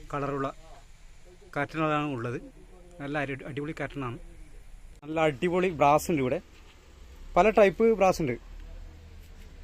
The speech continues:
ഇത് നല്ല അടിപൊളി ഇതാ, ഫില്ലായിട്ട് നല്ല പച്ച കളറുള്ള ബ്രാസാണ്. അതുപോലെ തന്നെ ഇത് അതിനെക്കാട്ടി ഡാർക്ക് കൂടിയ ബ്രാസാണ്. നല്ല ബുഷിങ് ഇതുണ്ടോ,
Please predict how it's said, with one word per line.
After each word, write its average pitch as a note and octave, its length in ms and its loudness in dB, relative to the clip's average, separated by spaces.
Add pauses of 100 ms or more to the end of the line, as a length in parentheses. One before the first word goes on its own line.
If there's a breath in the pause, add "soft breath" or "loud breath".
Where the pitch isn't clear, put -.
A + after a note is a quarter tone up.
ഇത് - 140 -6
നല്ല G3 140 6 (1900)
അടിപൊളി F3 320 2
ഇതാ, C#3+ 120 8 (460)
ഫില്ലായിട്ട് E3+ 480 4
നല്ല E3 160 4 (240)
പച്ച E3 240 0 (100)
കളറുള്ള D#3+ 280 0 (880)
ബ്രാസാണ്. D3 360 0 (360)
അതുപോലെ E3 260 4
തന്നെ D3+ 140 -2 (800)
ഇത് G3 120 2 (180)
അതിനെക്കാട്ടി A3 400 2 (300)
ഡാർക്ക് F3+ 320 4
കൂടിയ G#3+ 240 4 (260)
ബ്രാസാണ്. D#3+ 420 2 (560)
നല്ല E3 320 4
ബുഷിങ് D#3+ 340 -2
ഇതുണ്ടോ, D3 220 0